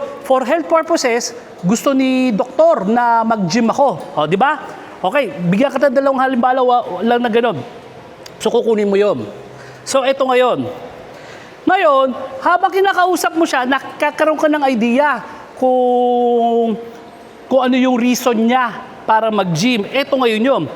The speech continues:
So, katulad sa amin, meron kaming price list. Okay? Nagbebenta rin kami ng isang taon, na, na membership, isang taon, six months, three months, one month, then daily.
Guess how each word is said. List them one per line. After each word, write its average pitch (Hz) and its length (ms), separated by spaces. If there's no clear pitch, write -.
So, - 160
katulad 370 320
sa 320 320
amin, 208 360
meron 339 320
kaming 294 960
price 247 400
list. 202 560
Okay? 185 320
Nagbebenta 269 560
rin 277 120
kami 262 240
ng 247 120
isang 226 240
taon, 226 440
na, 202 480
na 196 120
membership, 202 600
isang 202 180
taon, 262 560
six - 320
months, 247 340
three 226 300
months, 233 340
one 196 320
month, 226 380
then 208 180
daily. 180 560